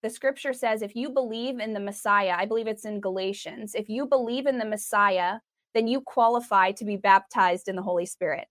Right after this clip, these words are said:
It's when you believe in Jesus, that is your free gift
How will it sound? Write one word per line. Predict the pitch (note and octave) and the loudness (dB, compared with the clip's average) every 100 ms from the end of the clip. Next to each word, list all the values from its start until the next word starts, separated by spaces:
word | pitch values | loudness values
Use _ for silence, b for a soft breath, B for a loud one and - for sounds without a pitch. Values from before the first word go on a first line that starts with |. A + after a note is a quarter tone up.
| _ _ b b | _ _ b b
It's | B3+ B3 - G#3 | 2 2 -6 -12
when | A#3 A#3+ A#3+ | -2 2 2
you | C4 F4+ | 2 0
believe | D#4+ A#3+ C4 C#4 | 0 0 0 0
in | C4+ | 0
Jesus, | A3 G3 F#3+ F#3 A#3+ - - _ _ _ | -2 -2 0 -2 -2 -12 -18 _ _ _
that | B3+ B3+ | 6 8
is | D4 B3+ | 6 2
your | B3 | 0
free | A#3+ A#3 A#3 | 0 -2 0
gift | G#3 F3+ - - | 2 0 -4 -20